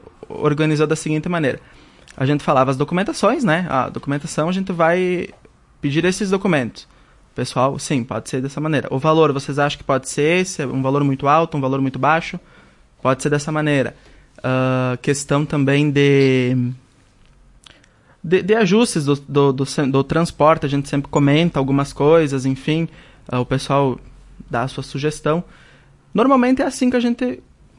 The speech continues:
faz a assembleia, né? Ah, como a gente nunca teve a presença de tantas pessoas, enfim,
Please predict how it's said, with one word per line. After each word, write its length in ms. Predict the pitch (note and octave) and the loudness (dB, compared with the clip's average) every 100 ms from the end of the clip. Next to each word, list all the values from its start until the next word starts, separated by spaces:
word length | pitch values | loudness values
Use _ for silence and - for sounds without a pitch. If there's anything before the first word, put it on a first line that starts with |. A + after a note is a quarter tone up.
| - - _ - - | -20 -20 _ -20 -6
faz 320 | F#3+ G3 G3 | -2 0 0
a 80 | F3 | 0
assembleia, 720 | F#3+ - G3 D3 C3+ A#2+ - | 0 -2 0 4 4 2 -2
né? 280 | B2 A#2+ C#3 - _ _ | -2 -2 -2 -8 _ _
Ah, 340 | C3+ C#3 C#3 C3+ - _ - | -4 -2 -2 -4 -10 _ -8
como 180 | - F3+ | -4 -2
a 40 | |
gente 200 | F3 E3 | -2 -2
nunca 220 | D3+ D#3 | -4 -4
teve 160 | D#3 D3+ | -2 -2
a 40 | |
presença 280 | D3 C#3+ D3+ | -2 -4 -4
de 80 | C#3 | -6
tantas 280 | C3+ C#3 D3 | -6 -6 -8
pessoas, 640 | D3 - D#3+ G3+ C3 - | -8 0 2 2 -2 -6
enfim, 460 | C#3 C3 E3 G3+ | -6 -4 -4 -4